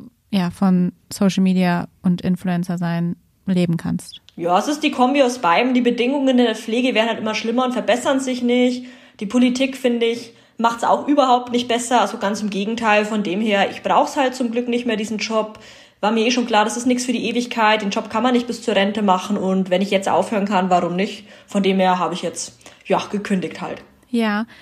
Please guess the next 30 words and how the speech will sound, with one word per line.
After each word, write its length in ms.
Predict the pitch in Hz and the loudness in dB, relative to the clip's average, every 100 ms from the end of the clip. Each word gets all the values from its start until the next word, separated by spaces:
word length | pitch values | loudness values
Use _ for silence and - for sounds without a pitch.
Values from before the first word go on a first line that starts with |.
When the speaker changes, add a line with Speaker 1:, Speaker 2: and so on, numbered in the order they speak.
| - - | -16 -4
Speaker 1:
du, 340 | 254 254 254 | 0 2 2
äh, 340 | - 240 226 - | 2 4 4 4
das 180 | 214 208 | 2 4
sehen 160 | 240 | 6
jetzt 220 | 254 - | 6 4
die 100 | 185 | 2
Hörerinnen 460 | 180 185 175 175 175 | 4 4 2 0 2
und 120 | 175 | 0
Hörer 200 | 185 180 | 0 0
nicht. 320 | 180 226 - 220 | 2 0 -2 -8
Du 200 | 214 208 | -4 -4
strahlst 760 | - 226 196 208 208 - - _ - | -4 -2 0 2 0 -4 -14 _ -6
über 180 | 233 208 | 0 0
beide 340 | 196 190 202 202 | 2 0 0 -2
Ohren. 480 | 165 160 165 247 - - - - | -2 0 2 2 0 -20 -20 -12
Hast 360 | - 226 233 - | -2 -2 -2 -4
du 240 | 277 269 - | -4 -4 -6
trotzdem 520 | - 220 226 - 254 | -2 -2 -2 2 4
das 240 | 220 202 - | 4 2 -2
Gefühl, 600 | 190 - 220 233 254 262 | -6 -2 2 4 4 2
dass 260 | 196 185 | -2 -4
du 160 | - 196 190 _ _ _ - | -4 -6 -8 _ _ _ -6
die 160 | 190 | -4
Leute, 720 | 180 175 190 254 262 247 240 | -2 0 0 0 2 0 0
die 260 | 233 208 185 | -2 -4 -4
auf 140 | 180 | -4
Pflege 340 | - 214 202 185 | -6 -4 -4 -2
angewiesen 600 | 180 233 240 208 190 190 | 0 0 0 -2 0 0
sind, 500 | 180 185 220 254 - | 0 2 4 2 0
ähm, 580 | 202 202 196 196 190 196 | -2 0 2 2 2 -2